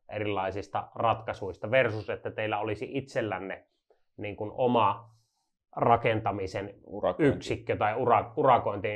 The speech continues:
Speaker 1: Näetkö, että toi auttaa teitä tossa, niin kuin, tuotteen paremmaksi tekemisessä?
Speaker 2: Öö, no se, se voi, se voi olla sitä, koska, koska tietysti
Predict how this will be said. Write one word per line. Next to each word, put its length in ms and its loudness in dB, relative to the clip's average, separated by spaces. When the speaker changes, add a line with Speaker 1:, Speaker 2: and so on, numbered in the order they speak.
Speaker 1:
Näetkö, 320 4
että 140 -2
toi 220 4
auttaa 480 4
teitä 500 0
tossa, 260 -6
niin 180 -8
kuin, 180 -10
tuotteen 600 4
paremmaksi 580 0
tekemisessä? 720 -12
Speaker 2:
Öö, 400 -8
no 160 0
se, 220 6
se 200 4
voi, 420 4
se 220 4
voi 220 8
olla 200 6
sitä, 580 2
koska, 720 2
koska 340 4
tietysti 840 0